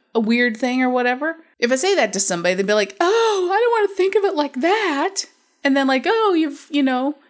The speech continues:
you've depressed me now." Wh-, how's that? How does my view of it depress you unless your view isn't very solid? Like, did you even think about that before? Do you ever think about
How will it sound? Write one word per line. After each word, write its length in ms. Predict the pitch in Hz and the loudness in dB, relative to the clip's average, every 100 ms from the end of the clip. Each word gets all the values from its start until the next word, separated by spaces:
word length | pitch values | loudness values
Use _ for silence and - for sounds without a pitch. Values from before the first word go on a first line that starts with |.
| - | -4
you've 160 | 269 | -2
depressed 520 | 240 233 311 359 - | 0 -2 -2 0 -2
me 100 | 349 | 0
now." 460 | 277 214 - - 220 _ _ _ _ _ _ _ - | 0 0 -2 -6 -8 _ _ _ _ _ _ _ -12
Wh-, 140 | - 226 | -10 -2
how's 260 | 240 269 | 2 4
that? 240 | 302 262 - _ _ _ _ - | 4 2 -2 _ _ _ _ -6
How 280 | 233 285 294 | -2 -2 0
does 160 | 294 | 0
my 320 | 247 247 254 | 0 0 0
view 380 | 247 214 262 220 | 0 0 0 0
of 160 | 170 160 | -2 -2
it 280 | 170 175 - _ _ _ _ - | -4 -6 -10 _ _ _ _ -10
depress 480 | 180 185 262 285 - | -8 -4 -2 0 0
you 200 | 190 185 | 0 0
unless 360 | - 190 185 196 | 0 0 2 2
your 220 | 214 247 | 2 2
view 420 | 196 196 170 165 | 2 0 -2 -4
isn't 360 | - 220 269 247 _ | -2 0 0 -4 _
very 300 | 208 226 226 | -2 0 0
solid? 520 | 226 285 254 156 - - _ _ _ _ _ _ _ - | 0 0 0 -6 -10 -20 _ _ _ _ _ _ _ -8
Like, 140 | 190 | -4
did 140 | 185 190 | -2 0
you 80 | 185 | 0
even 200 | 175 165 | 0 -4
think 180 | 190 | -2
about 240 | 277 294 311 | 0 0 2
that 160 | 311 | 0
before? 400 | 302 302 302 320 | 0 -2 0 0
Do 80 | 254 | 0
you 60 | 170 | 0
ever 80 | 214 | 0
think 180 | 254 262 | -2 0
about 300 | 285 294 | 0 0